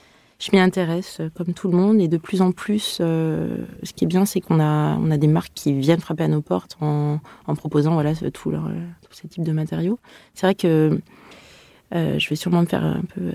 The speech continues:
taper sur les doigts, mais, euh, dans une journée, euh, type, j'ai pas spécialement le temps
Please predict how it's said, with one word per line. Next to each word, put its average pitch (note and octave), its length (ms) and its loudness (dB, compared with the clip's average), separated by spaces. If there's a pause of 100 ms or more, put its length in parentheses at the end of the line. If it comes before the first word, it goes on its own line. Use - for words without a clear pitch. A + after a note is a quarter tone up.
taper F3 380 -2
sur - 180 -10
les E3+ 100 2
doigts, F#3+ 260 2
mais, F3 380 4
euh, D3+ 520 2 (880)
dans E3 140 0
une D#3+ 180 4
journée, F3 440 4
euh, D3 360 0 (680)
type, - 320 0
j'ai C#3+ 180 4
pas F3+ 300 0
spécialement D#3+ 520 2
le D3 60 4
temps E3 300 2